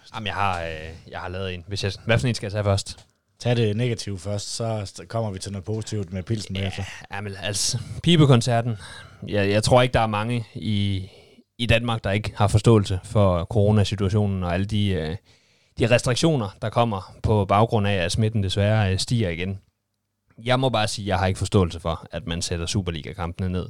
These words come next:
Speaker 1: til fem hundrede tilskuere igen. Man sammenligner det jo med, at det er ligesom at se en, øh, en koncert. Jeg synes ikke helt, man kan, man kan sammenligne det her, fordi det er forskellige sektioner.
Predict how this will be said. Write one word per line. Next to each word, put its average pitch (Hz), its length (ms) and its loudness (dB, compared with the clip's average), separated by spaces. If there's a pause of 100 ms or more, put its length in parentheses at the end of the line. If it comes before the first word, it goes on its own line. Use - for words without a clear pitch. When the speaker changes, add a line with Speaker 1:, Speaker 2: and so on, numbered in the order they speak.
Speaker 1:
til 87 300 -4
fem 90 180 -2
hundrede 87 260 -2 (140)
tilskuere 90 520 -4
igen. 85 220 -6 (640)
Man 113 140 0
sammenligner 135 420 4
det 104 100 -2
jo 104 80 0
med, 107 120 -2
at 107 80 -2
det 110 60 -4
er 104 40 -6
ligesom 107 280 0
at 95 60 2
se 104 320 0
en, 90 140 -6
øh, 71 360 -6
en 90 120 -8
koncert. 92 560 -2 (920)
Jeg 98 140 0
synes 117 180 2
ikke 117 140 4
helt, 131 100 6
man 95 140 0
kan, 92 340 0
man 107 280 -6
kan 107 120 -2
sammenligne 110 420 4
det 104 80 2
her, 107 120 4
fordi 104 200 -2
det 98 120 0
er 90 40 -4
forskellige 101 380 0
sektioner. 98 520 0